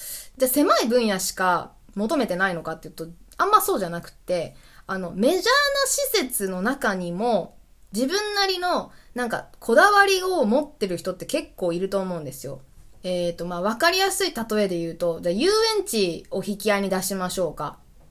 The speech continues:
例えばね、遊園地って言うとさ、まあ、大抵こうみんないろんな乗り物が好きじゃん。いろんなアトラクションに乗ったりやったりするんだけど、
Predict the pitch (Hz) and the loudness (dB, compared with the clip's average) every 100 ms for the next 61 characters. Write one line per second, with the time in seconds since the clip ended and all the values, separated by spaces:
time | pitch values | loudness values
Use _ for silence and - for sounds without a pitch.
0 | - - 349 339 403 180 120 247 - - | -20 -8 -4 0 0 0 -4 -12 -18 -20
1 | - 262 370 415 466 466 269 226 185 165 | -6 0 0 0 -2 -2 -2 0 0 -2
2 | - - 190 202 208 175 185 165 - 240 | -12 -6 -2 0 -2 -4 -4 -4 -4 0
3 | 240 - - - 330 415 403 392 381 - | 2 0 -10 -2 0 0 -4 -4 -4 -4
4 | 330 277 277 370 359 - 254 311 339 320 | 0 0 0 -2 -6 -2 2 2 2 0
5 | 294 302 294 285 277 254 - 214 - - | 0 0 0 0 0 -2 -4 -4 -6 -4
6 | 277 381 381 370 370 339 - 311 285 262 | -2 0 0 0 0 0 0 -2 0 -2
7 | 247 - 262 175 - - 208 143 - - | -4 0 0 0 -4 -2 -4 -4 -14 -10
8 | - 226 233 175 160 175 180 | -4 0 0 -2 -4 0 0